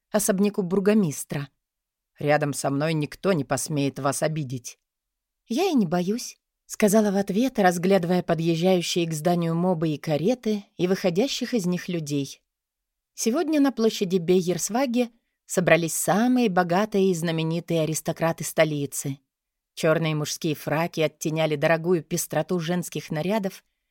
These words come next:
и блеск драгоценностей. В воздухе витал аромат духов и стоял неясный гул голосов, перемежаемый гудками мобилей и стуком колёс отъезжающих экипажей.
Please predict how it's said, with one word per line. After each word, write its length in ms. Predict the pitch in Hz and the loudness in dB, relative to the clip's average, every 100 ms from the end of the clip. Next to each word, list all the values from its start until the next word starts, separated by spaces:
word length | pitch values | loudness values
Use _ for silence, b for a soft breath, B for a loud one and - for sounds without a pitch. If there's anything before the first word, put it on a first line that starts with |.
| _ | _
и 80 | 214 | -2
блеск 300 | 180 208 208 | 2 2 0
драгоценностей. 1160 | 175 196 208 240 - 196 147 143 - - 147 - _ _ _ _ _ | -2 0 0 0 0 0 0 -6 -8 -12 -12 -14 _ _ _ _ _
В 60 | 202 | -6
воздухе 480 | 240 349 170 - 170 | -2 0 -2 -2 -2
витал 320 | 165 190 190 | 2 2 4
аромат 420 | 175 170 170 170 | 2 0 -2 -4
духов 460 | 156 - 202 220 - _ _ _ _ - | -6 -2 -4 -4 -12 _ _ _ _ -2
и 80 | 202 | 0
стоял 400 | - 185 190 180 | 4 6 6 4
неясный 480 | 185 196 185 190 | 2 2 2 -2
гул 220 | 175 190 180 | 0 0 0
голосов, 640 | 180 190 190 233 202 - | -2 -2 -2 -2 -2 -4
перемежаемый 720 | - 165 170 165 175 165 156 | -4 -2 -2 -2 -2 -2 -4
гудками 480 | 147 170 - 180 170 | -4 -8 -2 0 0
мобилей 600 | 165 165 185 240 220 - _ _ _ | -2 -2 -2 0 -2 -4 _ _ _
и 60 | 226 | -4
стуком 400 | 202 339 339 269 | -4 -4 0 0
колёс 380 | 202 180 202 175 | 2 0 0 -2
отъезжающих 760 | - 170 151 170 160 175 - | -2 -2 -2 -2 -2 -6 -8
экипажей. 760 | 165 170 - 156 135 143 - | -8 -8 -4 -2 -2 -8 -12